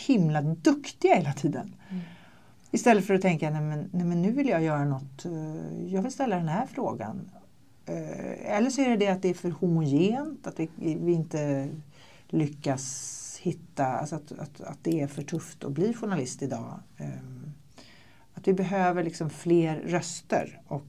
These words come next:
Speaker 1: jag tror att man kanske också behöver kämpa för att få den där tiden. Men då har vi ju laseriet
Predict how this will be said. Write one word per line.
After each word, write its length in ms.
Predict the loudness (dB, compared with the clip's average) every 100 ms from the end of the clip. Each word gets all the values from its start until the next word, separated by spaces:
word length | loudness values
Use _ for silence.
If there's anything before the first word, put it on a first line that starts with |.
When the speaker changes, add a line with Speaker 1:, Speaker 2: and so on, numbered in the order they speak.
| -8
Speaker 1:
jag 200 | -6 -6
tror 380 | -4 0 2 2
att 80 | 0
man 100 | -2
kanske 260 | -4 -6 -8
också 200 | -6 -4
behöver 220 | -4 -4
kämpa 920 | -6 -2 0 2 0 -4 -10 2 2
för 420 | 2 -2 -6 -8 -12
att 160 | -14 -12
få 100 | -10
den 220 | -8 -8
där 80 | -8
tiden. 480 | -2 0 2 0
Men 100 | 0
då 120 | 0 4
har 160 | 4
vi 100 | 6
ju 80 | 4
laseriet 920 | 4 2 0 2 2 0 -6 -10 -20